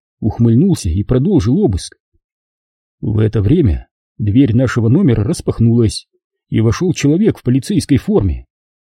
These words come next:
Он сказал пожилому полицейскому с циническим шепотом:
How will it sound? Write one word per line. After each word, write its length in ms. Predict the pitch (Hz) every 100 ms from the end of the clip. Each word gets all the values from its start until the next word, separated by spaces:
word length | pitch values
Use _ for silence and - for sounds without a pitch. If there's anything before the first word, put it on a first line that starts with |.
| _ _ _ -
Он 260 | 107 117
сказал 440 | 113 - 98 170 139
пожилому 460 | 110 92 151 123
полицейскому 800 | 101 117 - 208 185 - 78 60 _ -
с 140 | -
циническим 600 | - 113 170 - - 135
шепотом: 540 | - 220 - - 76